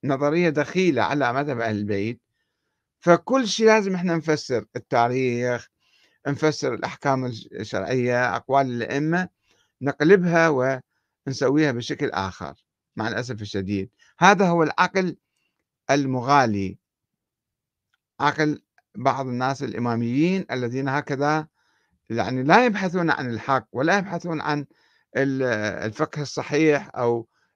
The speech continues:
المواقف التاريخية الصحيحة، لا، وإنما كما يشتهون يركبون الأمور. وهذا عد الشيخ جواد التبريزي يعتبر من كبار المراجع في قوم، تو-، توفق قبل حوالي عشر سنوات يعني هو،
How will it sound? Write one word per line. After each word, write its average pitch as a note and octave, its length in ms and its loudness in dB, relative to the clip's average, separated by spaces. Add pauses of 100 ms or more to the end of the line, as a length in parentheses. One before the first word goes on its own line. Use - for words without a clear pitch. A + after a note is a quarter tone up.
(120)
المواقف C3 580 0
التاريخية B2 520 -4
الصحيحة، A2+ 500 -6
لا، G3 180 2
وإنما G#3 640 -2 (440)
كما A#3+ 260 4
يشتهون G3 720 0 (320)
يركبون D#3 540 -2
الأمور. G#2+ 340 -4
وهذا F#3 340 0
عد F3 180 -8 (480)
الشيخ D#3+ 280 -4
جواد C#3+ 280 -2
التبريزي F#3 640 -6
يعتبر F#3 380 -4
من E3 160 -4
كبار E3 380 -4
المراجع D#3 540 -4
في - 140 -8
قوم، A2+ 340 -6 (420)
تو-، F#3 240 2
توفق E3 520 -4
قبل C3+ 240 -6
حوالي C3+ 260 0
عشر C3 260 -4
سنوات G2+ 480 -6
يعني - 220 -14
هو، - 220 -20